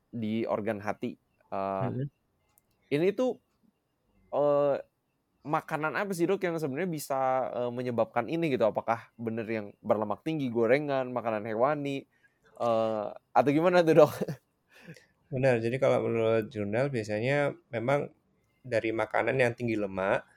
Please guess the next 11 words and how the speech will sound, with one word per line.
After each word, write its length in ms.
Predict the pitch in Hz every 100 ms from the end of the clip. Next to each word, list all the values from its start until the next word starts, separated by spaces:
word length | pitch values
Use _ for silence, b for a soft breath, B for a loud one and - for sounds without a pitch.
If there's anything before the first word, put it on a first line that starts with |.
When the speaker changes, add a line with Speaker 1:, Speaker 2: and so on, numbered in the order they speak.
| b b _ _ _ 104 104
Speaker 1:
Hmm. 200 | 120 117
Speaker 2:
tanpa 220 | 127 123
dis-, 400 | 117 - - - 110
diimbangin 800 | 107 113 107 104 101 101 113 117 98
oleh 140 | 107
serat 320 | 104 104 107 -
ya. 160 | 98 95 _ _ _ _ _ _ _ _ 135
Tentu 240 | - 135
Speaker 1:
Hmm. 420 | 120 117 117 113
Speaker 2:
saja 260 | 113 113 139
kalau 140 | 120